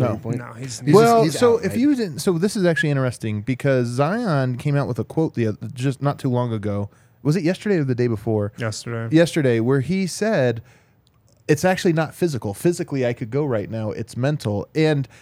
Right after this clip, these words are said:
Speaker 1: people are beating him up over, over this. Larry Nance came out today and kinda defended him. I will say, to me, this is what happened to Jamal last
Speaker 3: It's
Speaker 1: year, and
Speaker 3: exactly what
Speaker 1: and
Speaker 3: happened.
Speaker 1: nobody wanted to say it, and Jamal didn't come out and say it, and so the, all it led to was speculation. But last year, Jamal was cleared. He was healthy.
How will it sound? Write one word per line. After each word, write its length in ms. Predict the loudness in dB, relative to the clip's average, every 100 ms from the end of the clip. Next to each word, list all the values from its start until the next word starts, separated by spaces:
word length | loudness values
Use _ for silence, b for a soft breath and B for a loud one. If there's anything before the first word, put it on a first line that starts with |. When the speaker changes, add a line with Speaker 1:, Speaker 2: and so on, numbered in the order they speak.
| b
Speaker 1:
people 300 | 4 4 6
are 80 | 2
beating 380 | 2 2 2 2
him 180 | 2 0
up 200 | -2 -2
over, 320 | -4 -2 -4 0
over 240 | -2 0
this. 420 | -2 -2 -4 -6 -18 b b
Larry 220 | 2 4
Nance 240 | 4 2 0
came 180 | 0 0
out 140 | 0
today 240 | 0 2 2
and 100 | 0
kinda 200 | 0 0
defended 360 | -2 -4 -4
him. 120 | -4 0
I 120 | 2
will 180 | 2 2
say, 320 | 0 -2 -2 b b _ -8
to 100 | 0
me, 340 | 2 2 0 -6 -4
this 160 | -2 0
is 60 |
what 140 | 0 0
happened 280 | 0 0 0
to 60 |
Jamal 340 | 0 0 2 2
last 160 | 0
Speaker 3:
It's 100 | 2
Speaker 1:
year, 80 | 2
and 60 | 2
Speaker 3:
exactly 420 | 2 0 0 0
what 140 | 4 4
Speaker 1:
and 80 | 6
Speaker 3:
happened. 80 | 4
Speaker 1:
nobody 180 | 4 2
wanted 260 | 2 0 -2
to 60 |
say 200 | 0 2
it, 120 | 2 2
and 120 | -2
Jamal 340 | 0 2 2
didn't 240 | 0 -2 -2
come 160 | -2
out 120 | -2 -2
and 100 | -4
say 220 | 0 2
it, 120 | 2
and 160 | 0 0
so 120 | 2
the, 200 | 2 0
all 220 | 2 2
it 60 | 4
led 180 | 0 2
to 140 | 0
was 120 | 0
speculation. 560 | 0 -4 -2 -2 -2 -2
But 80 | 0
last 360 | 2 0 -6 -4
year, 200 | -2 -2
Jamal 400 | -2 0 2 2
was 140 | 0
cleared. 480 | -4 -4 -2 0 0
He 80 | -2
was 140 | -4
healthy. 480 | -2 -2 -2 -4 -4